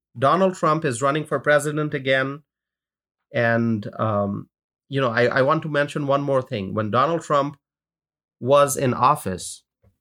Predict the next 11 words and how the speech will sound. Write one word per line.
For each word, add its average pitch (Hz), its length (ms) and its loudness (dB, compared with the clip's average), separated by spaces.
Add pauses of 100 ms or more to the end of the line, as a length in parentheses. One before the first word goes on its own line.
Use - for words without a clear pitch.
(480)
border 160 380 4
security 147 480 -4
was 120 180 -2
a 113 60 -4
top 120 300 -4
priority. 101 640 -8
His 165 180 0
administration 151 800 -2
worked 139 320 0
really 165 320 0
hard 131 420 -2